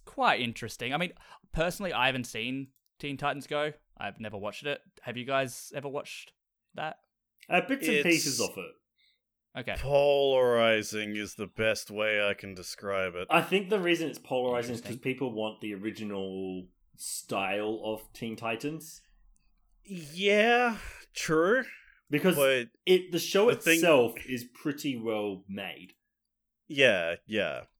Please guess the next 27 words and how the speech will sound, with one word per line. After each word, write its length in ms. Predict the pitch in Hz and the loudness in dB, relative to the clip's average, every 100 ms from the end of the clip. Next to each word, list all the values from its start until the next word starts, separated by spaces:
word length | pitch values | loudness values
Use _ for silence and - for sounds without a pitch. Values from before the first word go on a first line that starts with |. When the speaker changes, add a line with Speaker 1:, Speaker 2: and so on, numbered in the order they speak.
| _ | _
Speaker 3:
It, 140 | 123 143 | -2 0
it, 180 | 151 151 | 0 0
it 140 | 147 | 0
is 180 | 165 185 | 0 4
a 120 | 165 | 2
well-made 640 | 139 135 131 123 117 110 - | 4 4 4 4 2 0 -4
show. 400 | 113 98 80 80 _ _ _ _ | -2 -2 -2 -8 _ _ _ _
It's 200 | 113 107 | -8 -8
just, 220 | 127 117 123 | -8 -6 -2
like, 280 | 110 92 | -2 -2
personally 500 | - 131 139 - 160 | 0 2 2 2 0
for 140 | 143 143 | 0 -2
me, 360 | 117 113 123 131 | 0 0 0 -2
the 180 | 117 | -4
writing 600 | 104 101 104 113 127 127 123 | -2 0 0 0 -2 -6 -8
is 720 | 107 107 104 98 - - - _ _ _ _ _ _ _ - | -6 -6 -8 -12 -12 -14 -16 _ _ _ _ _ _ _ -12
too 420 | - 139 185 208 | -6 -4 -2 -4
stupid. 520 | - - 240 233 285 285 _ _ _ _ _ _ _ - | -2 0 2 4 2 0 _ _ _ _ _ _ _ -4
Speaker 2:
That's, 280 | 131 - - _ | -4 -6 -18 _
I 80 | 120 | -6
Speaker 1:
Okay. 100 | 107 | -4
Speaker 2:
think 180 | 110 98 | -4 -4
that 180 | 107 104 | -4 -4
was 160 | 104 | -4
a 160 | 107 95 | -4 -4
Cartoon 520 | - 98 90 101 92 | -6 -8 -8 -10 -10
Network, 500 | 90 90 92 90 - | -10 -10 -10 -12 -14